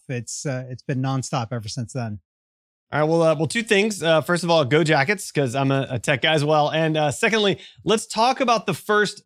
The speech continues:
Speaker 2: business that you started. Uh, how did you get the idea? Were you working full time at the, at the time? And sort of what was that transition like for you?
Speaker 1: Well, I mean, if we're gonna talk first business, that was probably when I was a kid.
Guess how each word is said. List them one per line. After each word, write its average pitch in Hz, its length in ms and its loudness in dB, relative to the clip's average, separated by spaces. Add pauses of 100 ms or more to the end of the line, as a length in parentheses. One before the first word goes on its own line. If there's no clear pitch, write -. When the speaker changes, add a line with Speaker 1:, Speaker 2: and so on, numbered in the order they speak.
(160)
Speaker 2:
business 190 440 0
that 143 180 -2
you 156 180 -2
started. 151 720 2
Uh, 139 220 0
how 139 200 2
did 208 120 0
you 220 60 -2
get 214 120 -4
the 214 80 2
idea? 175 540 2 (300)
Were 160 120 0
you 156 120 4
working 196 280 2
full 208 220 2
time 196 260 2
at 180 140 -2
the, 143 180 -6
at 160 160 0
the 170 40 -6
time? 185 380 2
And 147 140 0
sort 165 160 -2
of 139 60 0
what 151 100 -2
was 147 100 -2
that 156 200 0
transition 131 500 -2
like 117 240 -2
for - 120 -10
you? 85 240 -10 (560)
Speaker 1:
Well, 196 140 4
I 190 140 4
mean, 196 140 4
if 185 160 2
we're 170 100 2
gonna 240 180 2
talk 170 300 -2 (160)
first 226 380 2
business, 151 440 0
that 220 180 0
was 180 140 0
probably 165 260 2
when 151 140 0
I 143 80 2
was 127 140 -2
a 117 80 -6
kid. 131 580 0